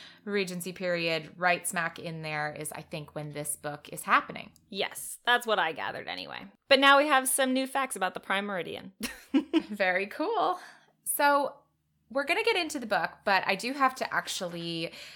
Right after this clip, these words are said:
Speaker 1: give our first trigger warning this week, sadly, and that warning is about consent. So if you are sensitive to the subject of consent, then be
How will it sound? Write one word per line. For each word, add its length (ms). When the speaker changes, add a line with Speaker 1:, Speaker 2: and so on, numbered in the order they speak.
Speaker 1:
give 440
our 180
first 680
trigger 340
warning 540
this 260
week, 280
sadly, 560
and 160
that 120
warning 300
is 120
about 280
consent. 420
So 200
if 240
you 500
are 840
sensitive 800
to 80
the 100
subject 480
of 140
consent, 760
then 760
be 520